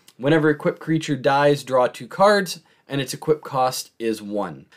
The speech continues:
This card has actually been banned in Modern and Legacy because it proved way too powerful. It is not legal in Pioneer. You only see it in Vintage and Commander, but you do see it quite frequently in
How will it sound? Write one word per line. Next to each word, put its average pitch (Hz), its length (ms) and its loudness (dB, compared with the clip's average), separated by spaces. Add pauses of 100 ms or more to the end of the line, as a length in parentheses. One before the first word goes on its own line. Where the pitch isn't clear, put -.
(100)
This 160 240 2
card 165 500 2
has 131 300 -6
actually 131 320 -4
been 123 220 -2
banned 139 560 0
in 120 260 -6
Modern 123 640 -2
and 110 340 -6
Legacy 170 520 0
because 120 360 -8
it - 140 -6
proved 117 320 -8
way 117 180 2
too 113 180 -10
powerful. 175 600 2 (340)
It 131 160 -2
is 123 160 -4
not 135 420 0
legal 131 380 -2
in 113 140 -4
Pioneer. 135 760 0 (240)
You 143 320 -2
only 208 400 6
see 165 260 0
it 156 140 4
in 131 220 -6
Vintage 160 600 0
and 120 200 -10
Commander, 180 720 0 (160)
but 127 140 -10
you 147 100 0
do 151 300 2
see 143 260 -4
it - 140 -10
quite 127 360 -4
frequently 117 1000 -2 (280)
in 113 400 -2